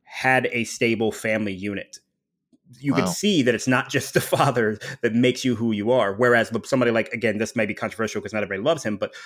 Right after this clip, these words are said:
Speaker 1: LeBron James had no father growing up. And because of that,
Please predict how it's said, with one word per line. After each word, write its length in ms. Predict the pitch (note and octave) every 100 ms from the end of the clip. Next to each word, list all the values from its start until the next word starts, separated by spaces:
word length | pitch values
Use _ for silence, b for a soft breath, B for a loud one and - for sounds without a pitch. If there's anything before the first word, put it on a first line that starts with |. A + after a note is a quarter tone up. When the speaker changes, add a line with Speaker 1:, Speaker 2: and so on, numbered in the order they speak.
| B
Speaker 1:
LeBron 320 | A2+ A#2 A#2+ G#2
James 400 | D#3 C#3 A2+ - b -
had 280 | B2+ G#2
no 240 | G#2+ A#2 C#3
father 460 | G#2+ E2+ - - _
growing 300 | B2 G2 F2+
up. 160 | F2+ - _ _
And 160 | A#2 A2+
because 380 | A#2 - D3 D3+
of 80 |
that, 220 | A2 G2